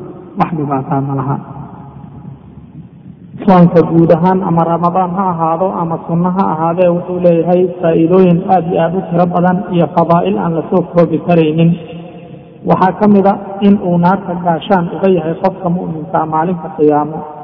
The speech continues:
Xadiis uu warinayo Imaamu Axmed ibnu Xambal, sanadkiisuna uu saxiix yahay, can Jaabir ibni Cabdillaahi radiyallaahu canhu, ana nabiya sallallaahu calayhi wasalama qaal, rasuulka Ilaahay wuxuu yidhi, buu yidhi, "As-sawmu junnatun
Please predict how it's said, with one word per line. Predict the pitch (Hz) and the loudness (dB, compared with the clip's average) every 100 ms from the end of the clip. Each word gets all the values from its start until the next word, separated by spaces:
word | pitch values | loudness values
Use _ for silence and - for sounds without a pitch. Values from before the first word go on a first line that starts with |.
| - - - - - - | -16 -18 -20 -20 -20 -16
Xadiis | - 165 214 | -4 2 4
uu | 190 180 | 4 0
warinayo | 180 208 196 196 | 4 4 6 6
Imaamu | 202 180 175 175 | 4 2 0 0
Axmed | 202 196 165 | -4 -2 -2
ibnu | 170 160 | -2 -4
Xambal, | 147 202 165 165 - - | 0 2 2 0 -2 -4
sanadkiisuna | 185 170 - 185 165 175 | 0 0 0 -4 -2 0
uu | 175 165 - | 0 0 -4
saxiix | 160 202 165 | 0 2 2
yahay, | 170 156 160 - - - | 2 2 0 0 -6 -12
can | - 156 | -8 -2
Jaabir | 175 196 185 | 2 2 2
ibni | 175 170 | 0 0
Cabdillaahi | 165 160 165 170 196 180 | 0 -2 -2 0 2 2
radiyallaahu | 170 156 165 156 156 156 156 | 2 0 0 0 0 0 0
canhu, | 160 202 190 - | 0 0 -2 -4
ana | 165 160 | -6 -6
nabiya | 160 156 202 196 | -4 2 4 4
sallallaahu | 175 170 160 160 170 156 | 2 -2 -4 0 0 0
calayhi | 156 165 170 165 | -2 -2 -6 -8
wasalama | 151 - 170 160 156 | -10 -8 -6 -6 -6
qaal, | 156 165 196 220 - - - - - - - - - - - - | -2 0 0 -2 -6 -14 -16 -16 -18 -20 -20 -20 -20 -20 -20 -20
rasuulka | - - 214 190 | -14 -2 2 4
Ilaahay | 196 202 180 | 4 6 4
wuxuu | 180 202 175 | 2 2 2
yidhi, | 180 196 | 2 2
buu | 175 160 | 2 2
yidhi, | 160 208 226 - - - | 4 4 2 -2 -10 -6
"As-sawmu | 175 170 196 202 196 180 | -4 -2 0 2 2 -2
junnatun | 190 208 196 196 196 190 | 2 6 6 6 4 2